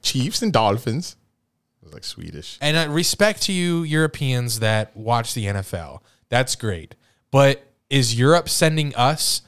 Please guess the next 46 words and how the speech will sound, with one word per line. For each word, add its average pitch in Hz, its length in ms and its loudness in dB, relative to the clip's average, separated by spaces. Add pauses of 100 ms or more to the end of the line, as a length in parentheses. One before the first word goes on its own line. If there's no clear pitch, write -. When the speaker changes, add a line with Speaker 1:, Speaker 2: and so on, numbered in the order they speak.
(160)
Speaker 2:
Barcelona, 127 880 2
Madrid? 113 600 0 (200)
I 90 60 -12
don't 87 80 -8
even 80 120 -10
know 80 80 -10
if 82 60 -12
that's 82 300 -8
Speaker 1:
I 90 40 -2
think 101 320 -4
they 85 120 -6
Speaker 2:
a 95 60 -4
Speaker 1:
have 90 140 -2
Speaker 2:
thing. 87 80 -4
Speaker 1:
played 85 260 -6
in 127 60 -6
the 117 100 -4
<laughs> - 40 -14
U 123 100 -2 (240)
S. - 440 -4
Speaker 2:
But 131 120 6
for 135 180 4
a 123 60 6
normal 127 360 2
game? 135 400 0 (500)
Speaker 1:
Uh, 113 560 4 (180)
Speaker 2:
Do 135 100 2
they 139 80 6
do 139 100 4
Speaker 1:
like - 100 4
Speaker 2:
it - 20 4
every 156 160 2
year? 160 240 4
Are 143 60 4
they 131 80 4
trying 165 220 0
to 139 40 0
shove 143 260 2
it 151 80 -2
down 147 200 4
our 110 120 0
throats? 110 540 0 (500)
Speaker 1:
No. 120 280 -4 (360)
Speaker 2:
'Cause 139 100 -6
we're, 160 200 2 (100)
we're, 151 200 0